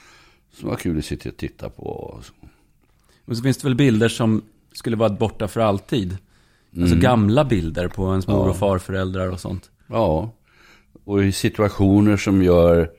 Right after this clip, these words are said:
Speaker 1: ofta plåtar man ju när man, ja, äter kräftor eller man har en liten middag eller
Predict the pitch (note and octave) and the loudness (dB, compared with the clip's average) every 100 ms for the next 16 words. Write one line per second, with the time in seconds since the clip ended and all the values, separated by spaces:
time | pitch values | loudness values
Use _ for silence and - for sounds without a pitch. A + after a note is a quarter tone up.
0 | _ - - _ - - D#2 - F#2+ - | _ -20 -20 _ -16 -8 -8 -4 -6 0
1 | G#2+ E2+ E2 E2+ E2+ D#2+ D#2+ D2+ D#2 D2+ | 0 0 0 2 2 2 2 2 2 0
2 | C#2 B1 - - - _ _ _ - - | -2 -6 -12 -20 -20 _ _ _ -16 -16
3 | G1+ A#1 D2 E2 F2 D2+ - - C2+ B1 | -14 -14 -10 -6 -4 -4 -6 -10 -8 -6
4 | B1+ B1 A#1+ A1+ A#1 A1+ A#1 G1+ G#1+ C2 | -6 -8 -8 -10 -10 -12 -14 -16 -14 -8
5 | C#2 D2 - D2+ C#2 C#2 A#1+ C#2+ C2+ C2 | -6 -6 -4 -4 -4 -6 -8 -8 -8 -8